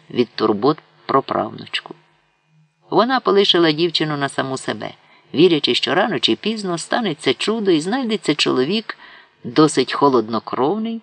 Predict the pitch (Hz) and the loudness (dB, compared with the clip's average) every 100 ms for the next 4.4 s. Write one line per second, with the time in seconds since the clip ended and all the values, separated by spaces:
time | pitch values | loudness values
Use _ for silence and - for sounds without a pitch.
0 | - - - - - - 107 113 165 208 | -14 -20 -10 -2 -2 2 0 2 0 0
1 | 202 165 160 127 110 101 156 - - - | -2 -2 -2 -4 -4 -6 -6 -6 -8 -12
2 | - 123 - 110 101 85 - - _ _ | -8 -8 -8 -10 -10 -12 -14 -20 _ _
3 | _ _ _ _ _ _ _ _ - 113 | _ _ _ _ _ _ _ _ -2 0
4 | 123 175 175 - | 0 0 -2 -8